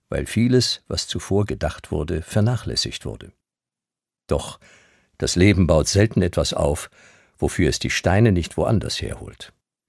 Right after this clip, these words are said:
Die meisten Philosophen haben ihre Gedankengebäude auf den Trümmern ihrer Vorgänger erbaut,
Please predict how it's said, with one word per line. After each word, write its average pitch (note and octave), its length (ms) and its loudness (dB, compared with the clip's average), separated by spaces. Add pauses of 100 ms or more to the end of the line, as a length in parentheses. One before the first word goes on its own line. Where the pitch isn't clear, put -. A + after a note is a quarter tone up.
(360)
Die G#2 60 4
meisten D#3+ 320 6
Philosophen C#3 840 4
haben B2+ 240 6
ihre G#2+ 220 4
Gedankengebäude G2 920 2
auf F#2+ 140 0
den F2 200 0
Trümmern A2+ 480 6
ihrer G2 260 0
Vorgänger B1 520 -6
erbaut, - 500 -8